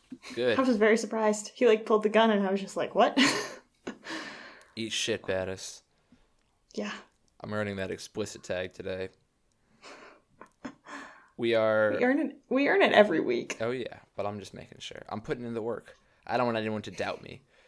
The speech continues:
Speaker 1: We're halfway through my pages of notes, which means it's time to take a quick break to review a T V show that I watched. I saw JoJo's Bizarre Adventure Part Five, Golden Wind, uh,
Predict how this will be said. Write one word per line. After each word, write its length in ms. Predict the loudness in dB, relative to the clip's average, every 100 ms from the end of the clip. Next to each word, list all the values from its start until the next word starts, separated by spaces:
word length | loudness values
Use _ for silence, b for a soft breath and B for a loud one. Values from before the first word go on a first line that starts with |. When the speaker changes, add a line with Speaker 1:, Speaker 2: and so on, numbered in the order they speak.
| b b _
Speaker 1:
We're 120 | -2
halfway 360 | 0 -2 0 -4
through 260 | -2 -6
my 120 | -6
pages 380 | -6 -8 -8 -12
of 60 | -10
notes, 300 | -8 -8 -10
which 140 | -16
means 180 | -14 -16
it's 120 | -16
time 320 | -12 -10 -10 -14
to 560 | -16 -14 -14 -14 -16 -18 -20 _ _ _
take 220 | -12 -12
a 60 | -14
quick 380 | -14 -16 -16
break 320 | -10 -10 -10 _
to 120 | -14
review 640 | -12 -12 -12 -12 -10 -10 -12
a 40 | -16
T 220 | -20 -20
V 140 | -18
show 160 | -16 -16
that 120 | -14
I 60 | -14
watched. 480 | -14 -14 -16 -18 -20 b b b b b
I 80 | -8
saw 200 | -4 -4
JoJo's 800 | -4 -6 -4 -4 -2 -4 -4 -6
Bizarre 520 | -12 -12 -6 -4 -4
Adventure 600 | -6 -12 -12 -12 -10 -10
Part 340 | -12 -10 -10 -10
Five, 600 | -8 -4 -4 -4 -8 -12 _
Golden 420 | -6 -6 -8 -10
Wind, 500 | -10 -8 -10 -14 -18 _ _ _ _ _ _ _
uh, 120 | -16